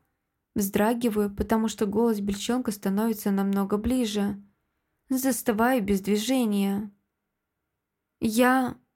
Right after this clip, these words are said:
Можно я не стану возвращаться к себе, а переночую у тебя?» «Нет,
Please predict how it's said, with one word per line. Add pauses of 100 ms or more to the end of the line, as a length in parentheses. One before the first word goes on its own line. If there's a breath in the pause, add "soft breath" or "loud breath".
(180)
Можно
я
не
стану
возвращаться
к
себе, (520)
а
переночую
у
тебя?» (1400)
«Нет,